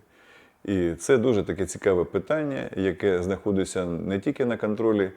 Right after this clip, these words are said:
у ректора, а й у керівництва регіону і іншого керівництва.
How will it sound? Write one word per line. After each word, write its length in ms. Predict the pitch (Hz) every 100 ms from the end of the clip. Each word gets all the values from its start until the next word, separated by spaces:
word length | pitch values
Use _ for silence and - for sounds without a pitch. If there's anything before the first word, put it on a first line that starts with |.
| - _ _
у 300 | 104 101 90 104
ректора, 640 | 107 113 107 110 98 98
а 80 | 101
й 120 | 98
у 80 | 95
керівництва 680 | 87 107 110 117 - 92 82 - - - - - _
регіону 720 | 98 98 92 131 160 147 123 107
і 340 | 113 101 98 90 82 - -
іншого 340 | 120 - 101
керівництва. 460 | 107 95 87 -